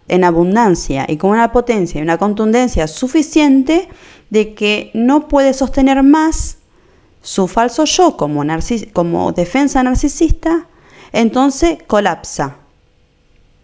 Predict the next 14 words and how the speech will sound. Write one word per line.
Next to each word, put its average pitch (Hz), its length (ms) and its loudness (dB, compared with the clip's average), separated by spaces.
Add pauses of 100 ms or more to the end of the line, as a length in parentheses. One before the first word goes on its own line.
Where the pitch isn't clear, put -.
(220)
Colapsa 196 400 0
este 277 140 -2
falso 165 320 -6
yo, - 200 -6
justamente. - 720 -6 (540)
Pero 302 160 0
esta 320 180 -4
fase 294 320 -2
de 233 100 0
narcisismo 208 880 0
encubierto 202 880 -2
es 247 160 -6
una 226 160 -2
fase 240 580 -2